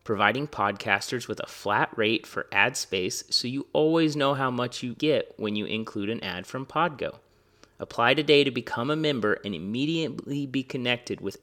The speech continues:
advertisers that fit your audience. That's podgo dot co at P O D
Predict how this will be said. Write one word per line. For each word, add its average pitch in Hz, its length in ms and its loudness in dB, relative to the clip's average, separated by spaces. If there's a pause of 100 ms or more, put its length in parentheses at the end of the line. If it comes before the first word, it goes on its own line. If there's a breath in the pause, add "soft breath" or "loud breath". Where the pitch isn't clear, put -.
advertisers 104 760 0
that - 260 -8
fit - 120 -2
your - 220 -6
audience. 131 560 -2 (440 loud breath)
That's - 340 2 (400 soft breath)
podgo 113 600 6
dot 98 320 2
co - 360 2 (500)
at 90 320 -2 (200)
P - 280 -2
O 156 220 4
D 139 480 -2